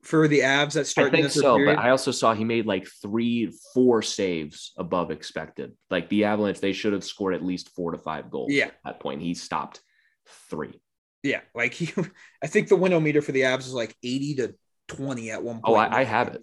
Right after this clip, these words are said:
Speaker 2: for right here in my other tab. It, it is eighty-five percent the Avalanche win that game.
Speaker 1: Yeah.
Speaker 2: That doesn't
Speaker 1: I think
Speaker 2: happen
Speaker 1: it
Speaker 2: in the playoffs.
Speaker 1: No, that doesn't, like, we're talking two straight games for the Avs where they've utterly dominated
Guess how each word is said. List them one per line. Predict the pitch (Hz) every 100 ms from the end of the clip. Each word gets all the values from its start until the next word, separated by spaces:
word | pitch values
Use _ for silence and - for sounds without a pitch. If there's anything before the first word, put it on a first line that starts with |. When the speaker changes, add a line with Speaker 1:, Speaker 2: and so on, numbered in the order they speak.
| -
Speaker 2:
for | - 98 90 87 - -
right | 95 76
here | 104 98
in |
my | 87 85
other | 85
tab. | 71 90 76 62 -
It, | - 62 -
it | 104
is | 104 90 - -
eighty-five | 113 123 123 - 104 107 104 -
percent | 95 - 90 73 - _ _
the | 92 85
Avalanche | 82 78 76 -
win | 78 78
that | 78 -
game. | 73 67 - _ _ _ _ _ _ _
Speaker 1:
Yeah. | 156 - - _ -
Speaker 2:
That | 139
doesn't | 175
Speaker 1:
I | 131
think | 120
Speaker 2:
happen | 110 101
Speaker 1:
it |
Speaker 2:
in | 87
the |
playoffs. | - 90 71 - - - - -
Speaker 1:
No, | 175 185 160 - _ _
that | 139
doesn't, | 196 190
like, | 151 170 - _ _
we're | 175
talking | 202 226 214 170
two | - 185
straight | - 170 135
games | 147 143
for | 139
the | 120
Avs | 120 120
where | 117
they've | 165
utterly | 143 139 117 101
dominated | 104 104 101 - 147